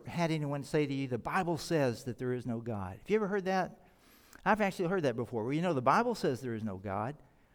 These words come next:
Well, the context of that statement, you know well, don't you? The fool says in his heart, "There is no God," right?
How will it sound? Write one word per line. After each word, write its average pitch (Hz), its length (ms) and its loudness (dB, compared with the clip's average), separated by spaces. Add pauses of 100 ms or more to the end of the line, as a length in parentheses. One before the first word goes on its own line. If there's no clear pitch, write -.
(220)
Well, 127 260 2
the 113 120 -6
context 208 840 -2
of 117 80 -4
that 120 200 -2
statement, 131 600 -4 (560)
you 131 160 -2
know 135 200 2
well, 123 340 4
don't 123 340 -4
you? 90 140 -12 (1200)
The 127 120 0
fool 269 600 4
says 151 420 6
in 143 80 4
his 131 160 0
heart, 113 380 0 (560)
"There 165 280 12
is 160 220 8
no 127 220 2
God," 110 420 0 (320)
right? 139 320 2